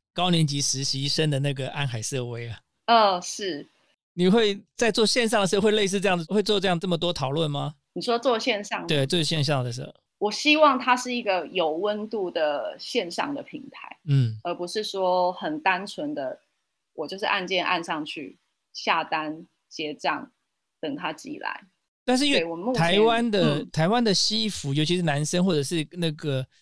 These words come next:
Speaker 1: 公司的制服，通常颜色都比较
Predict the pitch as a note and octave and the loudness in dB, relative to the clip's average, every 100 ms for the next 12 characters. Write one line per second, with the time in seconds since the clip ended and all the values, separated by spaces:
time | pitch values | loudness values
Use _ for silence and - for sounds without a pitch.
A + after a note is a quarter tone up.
0 | - F#3+ F#3 - F3+ F3 D#3+ C#3 B2+ B2 | -2 2 4 2 0 0 0 -2 -6 -6
1 | - G3+ D3+ - B2 G3+ A#3 G3+ C#3+ C3+ | -2 -2 -2 -6 -6 -2 0 2 2 2
2 | C3 D#3+ F3+ D3 D3+ D3+ _ - - - | 0 2 2 2 2 0 _ -8 -6 0
3 | E3 | 0